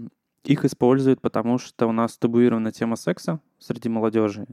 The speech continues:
и очень страшно переступить этот первый порог. Ну, то есть начать контакты, очень страшно вступать в контакт, взаимодействие, начать какую-то практику.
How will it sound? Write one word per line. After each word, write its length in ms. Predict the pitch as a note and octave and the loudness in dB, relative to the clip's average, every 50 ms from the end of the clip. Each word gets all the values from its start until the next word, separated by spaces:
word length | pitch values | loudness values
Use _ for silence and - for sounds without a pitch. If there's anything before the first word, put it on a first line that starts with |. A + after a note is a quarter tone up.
| - _ | -18 _
и 240 | - A#2+ A#2 A2+ A2 A2 | -8 -6 -4 -4 0 2
очень 260 | C3 C#3+ - - A#2 | 2 0 2 0 -4
страшно 480 | - - - A#2 B2+ C3+ - - B2 A2 | -4 -2 -2 0 0 0 -2 -6 -8 -4
переступить 520 | - A2+ G#2+ - - A2 - A#2+ A2+ - | -4 -4 -4 -4 -8 -4 -4 -4 -2 -2
этот 140 | A2 - _ _ | -6 -8 _ _
первый 280 | - A2+ A2 - A2 G2+ | 0 2 2 2 0 -2
порог. 320 | - A2 A2 G#2 F2+ - _ - _ _ - | 0 0 0 0 -2 -6 _ -20 _ _ -8
Ну, 180 | C3 A#2+ A2+ G#2 | -4 -4 -4 -4
то 180 | - - G#2+ G#2 | -4 -4 -4 -4
есть 240 | G2+ F#2+ - - _ _ _ - - - | -4 -6 -10 -18 _ _ _ -20 -14 -6
начать 760 | A#2+ A2+ A2+ - - B2 G#2+ G#2 G#2 - - - - - - - | -4 -4 -4 -2 0 0 0 0 0 -2 -8 -18 -20 -20 -16 -10
контакты, 640 | - A2 G#2+ G2 - A2 G#2+ G#2+ G#2 - - - A2 | -8 -8 -8 -4 -2 0 0 -2 -4 -8 -8 -4 -4
очень 240 | G#2+ A2 - B2 G#2+ | -4 -4 -4 -8 -8
страшно 380 | - - - A#2 - - A#2+ | -8 -6 -6 -6 -6 -6 -8
вступать 640 | A2 - - G#2+ - - A2+ A2 G#2+ - - - - - | -8 -8 -10 -10 -6 -4 -2 -2 -2 -6 -10 -20 -20 -18
в 760 | G#2+ G2+ G#2+ G#2+ G#2 G#2 G#2 G2+ G2 G2+ G2+ G2+ G2+ G2+ A2 - | -12 -6 -4 -4 -4 -4 -4 -4 -6 -6 -6 -8 -8 -8 -10 -6
контакт, 400 | - A#2 G#2+ - G#2+ A2 G#2+ G#2+ | -6 -8 -6 -4 -4 -4 -4 -4
взаимодействие, 1300 | G2+ G2+ G#2+ A2+ A2+ A#2 G#2 G#2+ G#2+ A2 A2+ A2 - - _ - A2 A2 G#2+ G#2 G#2 G#2 G#2 G#2 G2+ | -6 -6 -4 -4 -4 -4 -4 -2 -2 0 0 -2 -4 -8 _ -6 -4 -4 -2 -2 -2 -4 -4 -4 -6
начать 460 | G2+ G#2+ A2 G#2+ - - A2+ A2+ - | -8 -8 -12 -12 -8 -6 -6 -6 -6
какую-то 320 | - A2+ - B2+ B2 - - | -8 -4 -2 0 0 0 -2
практику. 960 | - - G#2 G2+ G#2+ G#2+ - _ - A#2 - _ - - A2 A2 G#2+ G#2+ | -4 -2 0 0 0 -2 -4 _ -6 -6 -6 _ -2 -2 0 0 0 -2